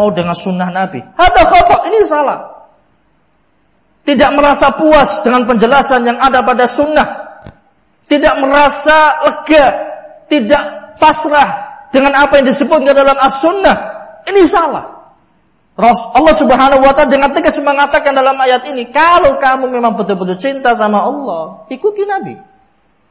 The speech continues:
Beliau adalah utusannya Allah, menyampaikan apa yang Allah Ta'ala inginkan, menyampaikan risalah, menyampaikan syariat, ikuti beliau."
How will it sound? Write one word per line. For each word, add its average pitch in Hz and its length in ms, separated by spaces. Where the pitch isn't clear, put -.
Beliau 269 240
adalah 214 340
utusannya 226 540
Allah, 196 560
menyampaikan 214 720
apa 220 180
yang 220 160
Allah 208 140
Ta'ala 196 180
inginkan, 214 640
menyampaikan 226 560
risalah, 262 640
menyampaikan 226 480
syariat, 277 720
ikuti 480 320
beliau." - 480